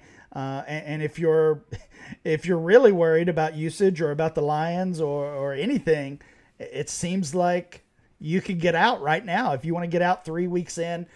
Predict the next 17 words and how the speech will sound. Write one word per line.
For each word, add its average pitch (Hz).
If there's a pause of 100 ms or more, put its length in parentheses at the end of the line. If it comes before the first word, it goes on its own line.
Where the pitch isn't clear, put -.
(320)
uh, 147
there's 156
still 170
some 156
value 147
there. 127
I 151
wouldn't 156
do 147
that, 185
so 135
I 135
would, 139
I 151
would 175
put 120
Swift 147